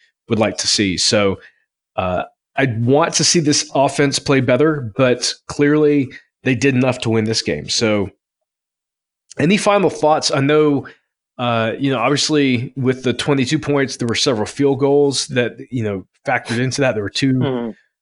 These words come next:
Speaker 1: two touchdowns and several field goals. Um, anything you wanna add, Evan, before we move on to the defense?
Speaker 2: No, I mean, I think we pretty much summed it up. Uh, Younghoe Koo, he's looked pretty good. Um,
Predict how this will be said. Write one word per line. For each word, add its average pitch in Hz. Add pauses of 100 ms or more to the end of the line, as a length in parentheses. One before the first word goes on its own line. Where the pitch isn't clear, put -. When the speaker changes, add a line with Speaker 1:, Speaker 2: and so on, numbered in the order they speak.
Speaker 1:
two 175
touchdowns 147
and 107
several 120
field 135
goals. 131
Um, 110
anything 139
you 127
wanna 113
add, 117
Evan, 117
before 113
we 110
move 117
on 117
to 117
the 104
defense? - (140)
Speaker 2:
No, 208
I 180
mean, 151
I 147
think -
we 143
pretty 135
much 127 (180)
summed 139
it 123
up. 127
Uh, 113 (380)
Younghoe 147
Koo, 135 (100)
he's 143
looked 135 (120)
pretty 120
good. 117
Um, 113